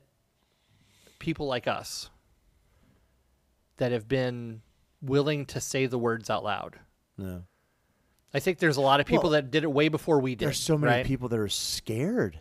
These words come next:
Speaker 1: Yeah.
Speaker 2: in this day and age to come out with their actual feelings
Speaker 1: Yeah.
Speaker 2: because, oh my God, what if somebody doesn't like me and they go to my job and they
Speaker 1: Yeah.
Speaker 2: go to this and blah, blah, blah, blah, blah.
Speaker 1: Well, and I
Speaker 2: I
Speaker 1: feel
Speaker 2: say like this, if you're gonna have the conviction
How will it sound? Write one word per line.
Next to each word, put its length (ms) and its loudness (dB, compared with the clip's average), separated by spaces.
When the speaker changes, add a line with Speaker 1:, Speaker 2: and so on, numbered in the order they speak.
Speaker 1:
Yeah. 200 -4
Speaker 2:
in 120 2
this 180 4
day 200 2
and 100 -2
age 240 -4
to 80 -4
come 180 -4
out 140 2
with 120 -6
their 200 2
actual 480 0
feelings 520 -6
Speaker 1:
Yeah. 100 -6
Speaker 2:
because, 320 -2
oh 100 6
my 140 4
God, 240 2
what 100 4
if 80 2
somebody 240 0
doesn't 240 0
like 220 -2
me 80 -2
and 80 -4
they 80 -2
go 100 2
to 80 4
my 140 0
job 420 2
and 100 0
they 60 -4
Speaker 1:
Yeah. 80 -2
Speaker 2:
go 140 6
to 80 4
this 200 4
and 140 -4
blah, 160 2
blah, 140 4
blah, 100 2
blah, 320 0
blah. 180 0
Speaker 1:
Well, 320 0
and 320 -6
I 140 -4
Speaker 2:
I 120 10
Speaker 1:
feel 80 10
Speaker 2:
say 200 10
like 200 8
this, 360 4
if 160 -2
you're 120 2
gonna 160 4
have 280 2
the 80 2
conviction 720 -2